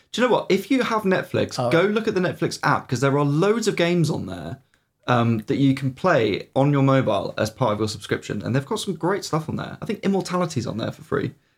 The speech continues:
Speaker 1: Destra's on there. Um, some other stuff.
Speaker 2: It was actually, yeah, it apparently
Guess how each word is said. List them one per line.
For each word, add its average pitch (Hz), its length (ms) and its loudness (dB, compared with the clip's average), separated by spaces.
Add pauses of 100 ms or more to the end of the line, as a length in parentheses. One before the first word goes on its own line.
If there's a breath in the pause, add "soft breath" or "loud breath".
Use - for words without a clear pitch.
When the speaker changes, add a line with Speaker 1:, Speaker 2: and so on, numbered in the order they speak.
(160)
Speaker 1:
Destra's 156 380 0
on 139 160 2
there. 131 340 2 (440)
Um, 113 480 0 (180)
some 139 200 0
other 135 120 2
stuff. 131 400 0 (1000 soft breath)
Speaker 2:
It 143 80 4
was 143 180 6
actually, 135 320 4
yeah, 123 180 6
it 113 200 2
apparently 156 340 4